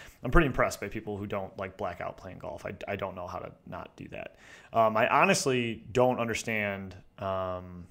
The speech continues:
I, yeah, I don't understand how people do that. Um, but that's why Drew is here to help me, uh, answer all those questions. So if you are a golf fan, you'll want to stick around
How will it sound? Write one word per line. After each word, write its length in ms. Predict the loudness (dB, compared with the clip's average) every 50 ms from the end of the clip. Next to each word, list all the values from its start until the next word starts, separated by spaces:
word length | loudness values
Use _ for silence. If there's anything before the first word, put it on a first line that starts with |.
| -12 -14 -14 -16 _ _ _ _ _ _ _ _ _ -14 -6 -4
I, 140 | -4 -4 -4 -6 -4
yeah, 240 | 0 2 2 2 0 -2
I 40 | -4
don't 80 | -4
understand 300 | -4 -4 -6 -4 -4 -4
how 40 | -2
people 180 | -2 -4 -4 -2
do 120 | 0 0
that. 220 | 0 0 0 -2 -8 -14 -16 -18 -4 2
Um, 480 | 6 8 8 8 8 8 6 2 -4 -6 -6 -4
but 220 | 6 8 10 12
that's 160 | 12 12 12
why 140 | 12 10 10
Drew 240 | 8 8 8 8 8
is 100 | 8 6
here 180 | 6 6 4 6
to 160 | 6 6 8
help 200 | 8 8 6 6
me, 220 | 2 2 4 4
uh, 160 | 4 4 4
answer 260 | 4 4 4 6 6 6
all 80 | 6
those 140 | 6 6 4
questions. 380 | 4 2 2 2 0 -4 -2 2
So 260 | 6 6 8 8 6
if 260 | 4 2 0 0 -2
you 240 | 0 2 4 6 10
are 160 | 10 10 10
a 140 | 10 8 8
golf 300 | 8 8 8 8 8 4
fan, 360 | 2 2 2 2 2 0 -2 -4 -4
you'll 260 | -2 0 0 0 2
want 400 | 2 2 4 4 4 2 -2 -6
to 140 | -8 -6 -4
stick 580 | -4 -4 -4 -2 0 0 0 0 -2 -8 -14 _ -4
around 640 | -2 -2 0 0 0 0 0 -2 -4 -6 -8 -12